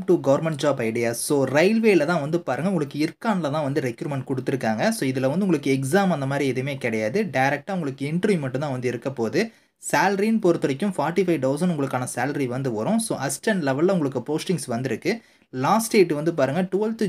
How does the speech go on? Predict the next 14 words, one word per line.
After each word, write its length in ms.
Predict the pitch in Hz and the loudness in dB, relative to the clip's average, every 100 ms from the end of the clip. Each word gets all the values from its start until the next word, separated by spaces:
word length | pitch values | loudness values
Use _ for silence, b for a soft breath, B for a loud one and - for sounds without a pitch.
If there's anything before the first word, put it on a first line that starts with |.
| 151 | 0
ஜூலைக்குள்ளார 480 | 147 135 135 160 180 | 0 0 0 0 0
நீங்க 160 | 143 123 | -2 -2
வந்து 160 | 185 135 170 | 0 2 2
ஆஃப்லைன் 340 | 180 214 190 147 | 0 -2 -2 -2
மோட்ல 240 | 135 131 | -2 -2
வந்து 140 | 143 175 | -2 -2
நீங்க 140 | 135 | -2
அப்ளை 200 | 113 139 131 | -2 0 0
பண்ணிக்கலாம். 440 | 117 113 113 123 226 B B _ | -2 -4 -4 -4 -4 B B _
So, 80 | 170 175 | 2 2
இப்ப 200 | 180 180 | 2 -2
இந்த 100 | 147 156 | 2 2
வேலைக்கான 480 | 233 226 139 151 165 151 | 2 -2 -2 -2 -2 -2
நோட்டிஃபிகேஷன், 680 | 202 220 180 135 131 170 | -4 -4 -2 -2 -2 -4